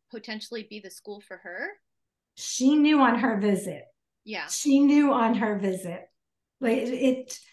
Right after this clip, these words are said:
Speaker 2: she knew right away. The, the coaches made her feel like they really wanted her. You know, it
Speaker 1: Wow.
Speaker 2: wasn't, she wasn't fighting to get them to notice her. It was, it, it was almost like love at first sight.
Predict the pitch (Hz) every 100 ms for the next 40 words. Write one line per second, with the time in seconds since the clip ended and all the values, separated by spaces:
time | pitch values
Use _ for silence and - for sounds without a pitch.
0 | _ _ _ _ _ - - 269 277 277
1 | 262 240 247 220 226 208 196 196 214 226
2 | 247 - - 285 277 - 311 311 311 302
3 | - - _ _ _ _ _ _ _ _
4 | _ 226 226 233 254 262 285 269 269 285
5 | 269 262 247 247 247 208 214 226 240 240
6 | 240 190 208 202 190 180 180 143 143 -
7 | _ _ 254 214 220 254 220 233 233 233
8 | - 247 226 254 269 254 - 247 226 247
9 | 285 285 294 262 - - _ 262 - 220
10 | 220 240 226 - 226 220 202 202 240 -
11 | 269 277 285 220 233 233 - - - _
12 | _ _ _ _ _ _ _ _ 247 240
13 | 294 277 294 311 311 311 269 240 233 226
14 | 240 - 208 - 202 175 170